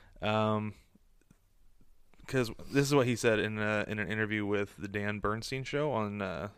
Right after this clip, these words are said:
six seventy A M. He said, "You don't really see the players coming out and saying that we took a sixty-three percent loss this year. That's not the narrative from the players because we didn't lose any real money. Guys still got paid."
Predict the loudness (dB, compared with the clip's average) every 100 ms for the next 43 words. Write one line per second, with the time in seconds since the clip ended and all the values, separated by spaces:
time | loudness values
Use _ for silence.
0 | -18 -8 -8 -6 -2 -2 -2 -2 0 0
1 | 0 -2 -6 -12 -20 -20 -20 -20 -14 -14
2 | -14 -2 0 0 -2 2 2 2 2 2
3 | 0 0 0 -2 0 -2 0 -4 -2 -2
4 | -4 -6 -4 -2 -2 -4 -4 -6 -6 -4
5 | -4 -8 -6 -4 -2 -4 -4 -4 -4 -6
6 | -6 -6 -2 -2 -2 -6 -10 -8 -10 -12
7 | -14 -20 -20 -20 -20 -20 -8 -6 -2 -2
8 | 0 2 2 2 -4 -8 -2 0 0 -4
9 | -4 -4 -4 -6 -6 -2 -2 -2 -6 -4
10 | -2 -4 -2 -4 -6 -12 -4 -4 -2 -2
11 | 0 -2 -4 -6 -8